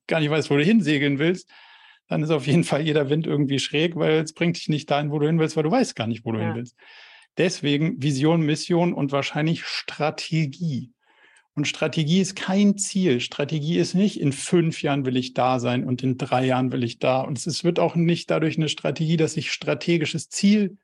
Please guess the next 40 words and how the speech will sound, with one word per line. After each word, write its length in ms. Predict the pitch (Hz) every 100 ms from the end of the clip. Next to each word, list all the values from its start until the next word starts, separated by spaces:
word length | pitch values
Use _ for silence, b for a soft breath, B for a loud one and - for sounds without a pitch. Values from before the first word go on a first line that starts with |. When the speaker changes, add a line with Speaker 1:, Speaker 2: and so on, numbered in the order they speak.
| _
Speaker 1:
sage, 460 | - 127 117 117 131 -
Speaker 2:
Mhm. 160 | 254 254 -
Speaker 1:
sondern 360 | 135 135 -
das 200 | - 156
Speaker 2:
Mhm. 60 | 190
Speaker 1:
ist 100 | 240
ein 200 | 170 156 -
Ziel 380 | - 208 131 -
und 320 | 135 135 - -
keine 260 | 160 143
Strategie. 640 | 139 - 143 160 160 160 - B B B B
Eine 100 | 151
Strategie 600 | 139 - 143 156 139 151
ist, 240 | 180 180 - B B B
wie 280 | - 143 180
ich 180 | 170 - -
dorthin 440 | 165 170 240 302
komme, 400 | 277 151 139 120
wo 160 | 123 123
ich 120 | 123
hin 280 | 151 131 127
will. 240 | 156 196
Und 280 | 233 147 -
wo 160 | 151 165
ich 100 | - -
hin 260 | 180 175
will, 220 | 170 185 185
beschreibt 480 | 175 165 165 165
meine 260 | 165 160 151
Vision 460 | 156 147 160 165 160
und 160 | 147
die 60 | 160
Mission. 560 | 160 185 - 254 143 - b b b b _ _ _ -
Das 260 | 175 180
ist 160 | 139 -
das, 260 | 123 - -
wo 340 | 120 123 127
ich 180 | 127 -
hin 300 | 143 123 120
will. 380 | 123 147 220 240